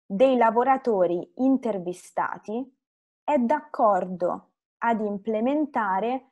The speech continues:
la modalità di smart working anche per il futuro. Ci sono molti vantaggi. La flessibilità degli orari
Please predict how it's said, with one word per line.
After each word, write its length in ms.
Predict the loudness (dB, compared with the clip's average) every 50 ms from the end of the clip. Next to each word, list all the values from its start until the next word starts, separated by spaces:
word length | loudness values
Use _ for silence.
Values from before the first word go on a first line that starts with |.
| _ _ _ _ _ _ -4
la 160 | 0 2 2
modalità 680 | 2 2 2 4 4 4 4 2 0 0 0 0 0
di 140 | 0 -2 -6
smart 500 | -8 -6 -6 -4 -2 -2 -4 -6 -8 -8
working 680 | -4 0 0 0 -2 -4 -8 -6 -4 -2 -2 -2 -4 -6 _ _ _ _ -4
anche 440 | -2 -2 -2 -2 -4 -2 -2 -2 0
per 160 | 0 0 0
il 140 | 0 -4 -6
futuro. 680 | -10 -8 -8 -8 -8 -8 -10 -8 -8 -8 -8 -10 _ _ _ _ _ _ _ _ _ _ _ _ _ _ _ _ _ _ _ _ _ _ _ _ _ _ _ _ _ _ _ _ _
Ci 160 | 0 0 2
sono 320 | 4 4 4 4 4 4
molti 400 | 2 2 2 2 0 0 -2 -2
vantaggi. 1000 | 0 0 -2 -2 -4 -2 -2 0 2 2 0 -2 -6 -6 -8 -8 -8 -10 _ _ _ _ _ _ _ _ _ _ _ _ _ _ _ _ _ _ _ _ _ _ _ _ -2
La 140 | 0 0 0
flessibilità 880 | -2 -4 -6 -6 -6 -8 -10 -8 -6 -4 -2 -2 -2 -2 -2 0 0 0
degli 300 | 0 -2 -4 -2 0 -2
orari 640 | 0 0 0 -2 -4 -4 -4 -6 -8 -10 _ _